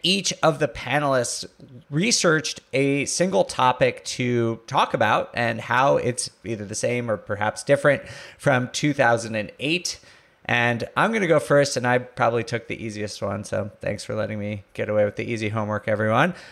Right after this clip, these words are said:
Uh, I'm gonna go with consumer debt and mortgage quality. So, as we all know,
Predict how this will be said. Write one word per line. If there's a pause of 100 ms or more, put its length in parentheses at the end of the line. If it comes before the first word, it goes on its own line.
(140)
Uh, (240)
I'm
gonna
go
with
consumer (160)
debt (120)
and (160)
mortgage (140)
quality.
So, (600)
as
we
all
know,